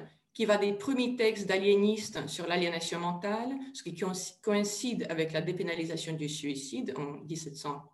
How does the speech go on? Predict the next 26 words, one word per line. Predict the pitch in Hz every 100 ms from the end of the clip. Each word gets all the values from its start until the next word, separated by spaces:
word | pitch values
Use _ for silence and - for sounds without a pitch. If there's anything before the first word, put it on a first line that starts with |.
| -
quatre-vingt-onze, | 165 156 147 202 240 277 156 - - - - -
jusqu'au | 247 247
début | 214 247 277
des | 240 190
années | 175
dix-huit | 175 196 165
cent | 156
vingt, | 139 143 220 285 381 - _ _ - 196
l'approche | 208 202 269 269 269
médicale | 247 214 226 240 233
sur | 220 196
le |
suicide | 180 - 202 196 - 262 247
à |
cette | 202 190
époque | 180 - 160 -
était | - 180
loin | 185 233
d'être | 247 160 180
systématique | 165 - 160 147 - 175 202 - 208 - -
et | 196
la | 214
majorité | 233 262 269 269 233
des | 214
aliénistes | 180 170 170 202 - 190
français | - - 226 - 160 214